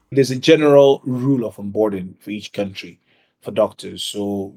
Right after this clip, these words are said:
we reach out to the regulator and get authority to do this. Then we begin to market to doctors our pitch is simple. You get more customers. You as a doctor, r-,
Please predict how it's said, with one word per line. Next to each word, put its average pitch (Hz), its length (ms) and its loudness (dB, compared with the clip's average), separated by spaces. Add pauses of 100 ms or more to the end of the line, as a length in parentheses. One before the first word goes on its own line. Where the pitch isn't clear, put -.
we 127 200 0
reach 147 280 0
out 123 420 0 (220)
to 101 420 -12 (260)
the 101 360 -8
regulator 104 720 -4 (540)
and 101 680 -2 (180)
get - 440 -2
authority 104 500 -6
to - 160 -16
do 104 180 -8
this. 107 440 -8 (440)
Then 127 300 0
we 135 140 -2
begin 143 380 0
to - 280 -8 (340)
market 127 420 -4
to - 100 -14
doctors 104 720 -6 (640)
our 151 180 4
pitch - 380 -8
is - 100 -10
simple. - 420 -10 (360)
You 131 200 -8
get 143 200 4
more 131 160 0
customers. 139 720 -4 (220)
You 147 220 4
as 139 140 2
a 131 40 -6
doctor, 127 540 2 (220)
r-, 127 180 -8